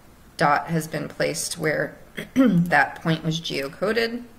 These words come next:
<clears throat> And we can edit the symbol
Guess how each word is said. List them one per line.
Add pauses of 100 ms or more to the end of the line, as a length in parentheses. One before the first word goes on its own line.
(3000)
<clears throat> (1040)
And
we
can (680)
edit (200)
the
symbol